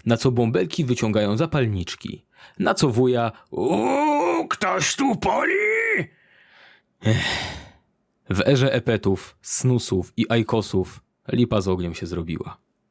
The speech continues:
I status materialny inaczej się zaznacza. Kiedyś trzeba było dawać znaki w rozmowie.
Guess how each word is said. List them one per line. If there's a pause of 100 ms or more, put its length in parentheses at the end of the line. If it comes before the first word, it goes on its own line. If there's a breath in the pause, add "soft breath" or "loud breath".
(480)
I
status
materialny
inaczej
się
zaznacza. (520 soft breath)
Kiedyś
trzeba
było
dawać
znaki
w
rozmowie.